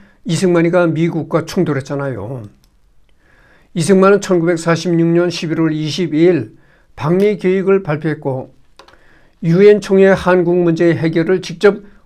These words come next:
호소하기 위해 미국으로 건너가 외교 활동을 펼치겠다고 말했다. 그렇게 해서 십이월 사 일 미국 워싱턴 디씨를 방문해 굿 펠로우 대령, 스테거스 변호사, 임병직,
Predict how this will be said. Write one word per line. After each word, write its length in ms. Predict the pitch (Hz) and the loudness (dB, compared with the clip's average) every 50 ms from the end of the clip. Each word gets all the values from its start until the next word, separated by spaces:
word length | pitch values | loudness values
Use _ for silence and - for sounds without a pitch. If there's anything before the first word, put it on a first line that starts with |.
| _ - | _ -2
호소하기 520 | 180 185 180 180 185 175 165 160 165 165 156 | 0 0 2 4 4 2 2 2 0 -2 -2
위해 200 | 151 147 147 151 | -2 -2 -2 -2
미국으로 520 | 165 156 165 170 165 170 165 160 165 156 | -2 -2 -2 -2 0 -2 -2 -2 -2 -2
건너가 540 | - 156 147 151 151 139 143 143 139 139 - - - - _ _ - | -2 -2 0 0 0 0 0 0 0 -2 -6 -16 -20 -20 _ _ -4
외교 340 | - 165 170 175 165 190 185 | 0 2 2 2 2 2 2
활동을 400 | 180 180 175 175 190 196 196 196 | 2 0 -2 0 0 0 0 -2
펼치겠다고 920 | - - 180 160 165 - 185 170 160 160 160 160 147 147 139 131 143 165 190 | -2 -2 -4 -4 -4 -4 -4 -2 -2 -2 -2 -4 -6 -6 -6 -6 -4 -4 -2
말했다. 500 | 185 160 143 104 - - 101 90 - - _ _ _ _ _ _ _ _ _ _ _ _ _ _ - - | -2 -2 -4 -6 -8 -10 -12 -14 -14 -16 _ _ _ _ _ _ _ _ _ _ _ _ _ _ -12 -6
그렇게 300 | - 175 196 190 208 202 | -2 0 2 2 2 2
해서 200 | 190 214 214 196 | 2 2 2 0
십이월 520 | - - 196 185 165 196 185 180 185 175 | 0 -2 -4 -2 -2 0 0 0 0 0
사 160 | 175 - 165 | 0 0 0
일 120 | 170 170 160 | 0 0 0
미국 500 | 160 165 170 165 175 180 165 - - - | 0 -2 -2 -2 -2 -4 -6 -6 -10 -8
워싱턴 480 | - 160 156 139 180 170 165 170 160 156 | -6 -6 -4 -4 -4 -4 -2 -2 -4 -4
디씨를 380 | 165 147 - - 170 151 151 156 | -4 -6 -6 -6 -4 -4 -4 -4
방문해 460 | 151 147 156 151 143 135 139 139 - - - - - _ _ _ _ _ _ _ _ _ _ _ _ _ _ _ _ | -4 -4 -4 -2 -4 -4 -6 -6 -8 -12 -18 -20 -20 _ _ _ _ _ _ _ _ _ _ _ _ _ _ _ _
굿 260 | - 180 202 185 202 | -2 0 0 0 0
펠로우 400 | - - 196 196 190 180 180 170 | -2 -4 -2 0 2 0 0 0
대령, 340 | 165 160 156 135 120 123 127 - | -2 -2 -4 -4 -8 -10 -14 -18
스테거스 640 | - - - 190 185 175 190 185 180 - 190 180 | -16 -4 0 2 2 2 2 0 0 0 -2 -2
변호사, 540 | - 170 160 165 156 - 143 139 143 135 - - _ _ _ _ _ _ _ - | 0 -2 -2 -2 -2 -4 -4 -6 -6 -8 -10 -14 _ _ _ _ _ _ _ -4
임병직, 760 | - 180 196 202 185 185 185 180 180 170 170 151 135 - - | 0 2 2 2 4 4 2 2 2 0 -2 -4 -6 -8 -10